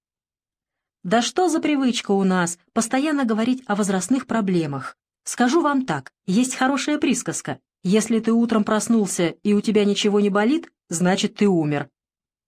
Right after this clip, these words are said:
А возрастные болячки? Так это же естественно. Давайте лучше говорить о том, что продлевает жизнь пожилым и делает их жизнь комфортнее. Догадываюсь, куда вы клоните.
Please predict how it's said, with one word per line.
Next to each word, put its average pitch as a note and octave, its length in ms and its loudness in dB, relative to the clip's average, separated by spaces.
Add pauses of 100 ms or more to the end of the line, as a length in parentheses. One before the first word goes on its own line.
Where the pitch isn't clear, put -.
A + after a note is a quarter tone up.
(320)
А F3+ 100 4
возрастные F#3 520 2
болячки? F#3+ 680 -2 (500)
Так F#4+ 220 2
это F#4 160 -2
же B3 120 0
естественно. E3 720 -4 (500)
Давайте D#4+ 340 0
лучше C#4+ 260 -2
говорить A#3+ 380 -2
о A3 100 -2
том, C#4 360 -2 (100)
что - 220 -2
продлевает B3 600 0
жизнь G#3 320 0
пожилым E3+ 560 -4 (140)
и A#3 120 0
делает C4+ 360 0
их D3+ 140 -8
жизнь F3+ 280 -2
комфортнее. D3 760 -6 (1200)
Догадываюсь, G#3 800 0
куда G#3+ 280 -2
вы G#3+ 80 -2
клоните. G#3 540 -2